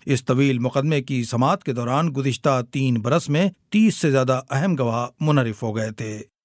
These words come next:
اس مقدمے میں مزید تین ملزم ہیں جو فرار ہیں اور جن کا فیصلہ ان کی گرفتاری کے بعد ہو سکے گا۔ شکیل اختر، بی بی سی نیوز، دلی۔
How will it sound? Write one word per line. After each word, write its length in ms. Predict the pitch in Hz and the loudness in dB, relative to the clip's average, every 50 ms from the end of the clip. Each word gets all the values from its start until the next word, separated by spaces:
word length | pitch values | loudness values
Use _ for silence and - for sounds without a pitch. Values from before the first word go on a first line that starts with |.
| _ _ - | _ _ -2
اس 220 | 143 127 - - | -2 -2 0 0
مقدمے 380 | 120 117 - 131 131 156 190 180 | -2 -2 0 0 0 2 2 2
میں 240 | 151 151 180 202 190 - _ _ _ - | 2 2 0 0 -2 -6 _ _ _ 0
مزید 400 | 123 131 135 127 185 214 226 - _ | 2 2 2 2 2 0 -2 -2 _
تین 260 | - 160 147 143 131 | -2 -2 0 2 2
ملزم 360 | 127 127 120 113 135 135 135 143 | 2 0 0 0 0 0 2 2
ہیں 140 | 165 196 | 0 0
جو 280 | 175 143 147 143 135 123 110 | 0 0 2 2 2 0 -2
فرار 340 | - 139 143 139 123 120 117 | -2 -2 0 0 0 -2 -4
ہیں 300 | 113 110 113 110 110 113 - _ _ _ _ | -6 -8 -10 -12 -14 -18 -20 _ _ _ _
اور 120 | - 131 123 | -4 -2 0
جن 160 | 123 127 123 | 0 0 -2
کا 100 | 123 110 | -2 -4
فیصلہ 420 | - - 143 165 160 - 143 147 165 190 175 - _ _ _ - | -2 0 0 0 0 0 0 0 0 0 -2 -6 _ _ _ -8
ان 180 | - 165 160 143 | -2 -2 -2 0
کی 240 | - 147 131 113 117 | 0 -2 -2 0 0
گرفتاری 460 | 127 120 - - 170 156 139 123 113 | 0 0 0 0 2 2 2 0 -2
کے 120 | - 120 | -4 -4
بعد 220 | 110 120 120 110 107 | -4 -4 -4 -4 -4
ہو 120 | 120 120 | -6 -8
سکے 340 | - 123 110 - 113 113 110 | -6 -8 -6 -6 -6 -6 -6
گا۔ 200 | 113 107 110 - _ _ _ _ _ _ _ _ _ | -6 -8 -10 -12 _ _ _ _ _ _ _ _ _
شکیل 360 | - - 175 175 220 240 233 202 | -4 -2 0 0 2 2 2 2
اختر، 300 | - - - 120 110 110 - - _ _ _ - | 0 -2 -4 -8 -8 -8 -12 -16 _ _ _ -6
بی 180 | 113 127 135 135 | 0 0 2 2
بی 120 | 139 139 | 2 0
سی 140 | - - 208 | -2 0 0
نیوز، 400 | 185 143 113 104 98 95 - - _ _ _ | 0 0 -2 -2 -6 -12 -18 -20 _ _ _
دلی۔ 420 | 143 131 160 143 120 101 107 101 | -2 0 0 0 0 -4 -8 -12